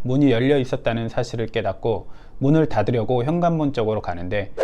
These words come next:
갑자기 문 밖에 여성과 눈이 마주치고 말았습니다. 문 밖에 있던 여성은 김모 씨가 자신이 복도에 있는 것을 알면서 의도적으로 자신을 보라는 듯이 문을 열고 성적인 행위를 했다고 하면서 김모 씨를 고소했습니다.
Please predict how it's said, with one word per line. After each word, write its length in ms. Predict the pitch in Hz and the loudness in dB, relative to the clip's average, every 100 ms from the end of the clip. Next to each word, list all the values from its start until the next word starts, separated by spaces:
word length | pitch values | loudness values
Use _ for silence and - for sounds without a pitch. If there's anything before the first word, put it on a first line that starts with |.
| - | -2
갑자기 380 | 123 - 139 143 | 0 2 4 4
문 220 | 120 120 | 2 0
밖에 280 | 143 123 98 | 0 0 0
여성과 580 | 107 147 143 92 92 - | 0 0 0 -2 -4 -2
눈이 280 | 117 131 123 | 2 4 4
마주치고 460 | 98 113 - 123 | 2 -2 -4 -2
말았습니다. 640 | 117 98 - 95 85 82 - - - - - - 135 | -2 -4 -4 -6 -6 -6 -10 -14 -16 -18 -16 -8 2
문 140 | 139 | 8
밖에 240 | 170 185 | 8 8
있던 240 | 151 147 127 | 4 4 2
여성은 500 | 117 123 135 113 92 - | 2 2 2 0 -2 -6
김모 240 | - 151 160 | 0 0 2
씨가 240 | 160 147 | 4 4
자신이 400 | - 110 143 139 | 4 0 2 2
복도에 420 | 131 117 147 139 | 0 0 2 4
있는 240 | 113 113 120 | 2 0 0
것을 240 | 117 110 95 | 0 -2 -2
알면서 680 | 104 123 123 113 117 85 - - | -2 0 0 0 -2 -2 -6 -2
의도적으로 720 | 139 160 139 127 117 123 - | 0 2 2 0 0 -2 -4
자신을 440 | - 117 135 131 123 | -4 -2 0 0 0
보라는 420 | 120 131 139 120 | 0 2 2 0
듯이 400 | 95 - 113 92 - - - | -2 -4 -4 -6 -10 -12 -2
문을 320 | 127 147 143 | 4 6 6
열고 300 | 107 98 117 | 4 0 -2
성적인 500 | 131 156 - 156 143 | 0 0 0 2 2
행위를 380 | 147 170 160 143 | 2 2 2 2
했다고 340 | 131 - 117 | 0 0 0
하면서 520 | 95 90 95 113 92 - | 0 -2 -4 -2 -4 -4
김모 260 | 120 123 | -2 -2
씨를 320 | 120 98 104 110 | -2 -2 -2 0
고소했습니다. 720 | 110 127 117 - 90 80 | -2 0 -2 -4 -8 -6